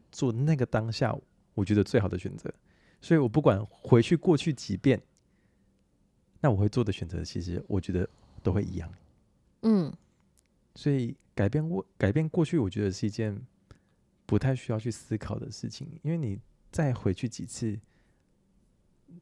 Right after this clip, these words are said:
Speaker 1: 应该都会发生同样的事情。我们可以想的就是现在这个当下，我有没有想要做不一样的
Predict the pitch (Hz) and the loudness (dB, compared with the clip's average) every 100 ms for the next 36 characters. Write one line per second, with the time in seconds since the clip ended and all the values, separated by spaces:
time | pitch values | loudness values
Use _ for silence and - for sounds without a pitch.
0 | _ - _ 147 143 139 123 - 95 104 | _ -20 _ -2 0 2 0 0 -2 -4
1 | 90 85 90 - - - - _ _ _ | -8 -8 -8 -12 -14 -16 -20 _ _ _
2 | _ 101 95 104 131 - _ _ 139 147 | _ -6 -4 -6 -12 -20 _ _ 0 0
3 | 131 90 85 107 107 107 - _ - - | 0 -4 -4 -4 -4 -6 -8 _ -10 -4
4 | 131 113 95 104 98 92 92 - 90 101 | -2 0 -2 -2 -4 -6 -6 -6 -8 -10
5 | _ _ _ _ _ - 98 95 90 - | _ _ _ _ _ -2 0 0 -2 -6
6 | 90 87 104 - 101 87 85 | -8 -6 -8 -2 -2 -2 -4